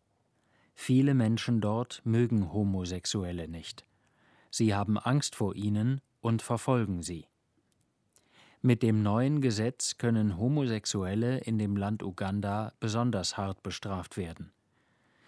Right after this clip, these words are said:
Wenn die Polizei jemanden zum ersten Mal als Homosexuellen entdeckt, muss er für vierzehn Jahre ins Gefängnis. Wenn die Polizei einen Menschen häufiger als Homosexuellen entdeckt,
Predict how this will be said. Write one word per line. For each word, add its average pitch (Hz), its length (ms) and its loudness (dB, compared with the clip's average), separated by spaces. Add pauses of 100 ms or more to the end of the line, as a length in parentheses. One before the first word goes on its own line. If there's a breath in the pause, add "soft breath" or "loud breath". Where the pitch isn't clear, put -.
(320 soft breath)
Wenn 120 220 6
die 107 100 2
Polizei 107 680 0
jemanden 113 680 0
zum 98 240 0
ersten 113 480 -2
Mal 98 340 0
als 98 340 -6
Homosexuellen 104 960 -2
entdeckt, 98 640 -8 (460 loud breath)
muss 120 260 2
er 107 240 -4
für 104 300 -2
vierzehn 127 500 -2
Jahre 98 380 -2
ins 95 180 -6
Gefängnis. 92 640 -4 (1300 soft breath)
Wenn 113 200 2
die 113 100 2
Polizei 113 720 0
einen 104 320 -2
Menschen 104 540 0
häufiger 107 560 0
als 92 260 -8
Homosexuellen 95 880 -4
entdeckt, 101 560 -6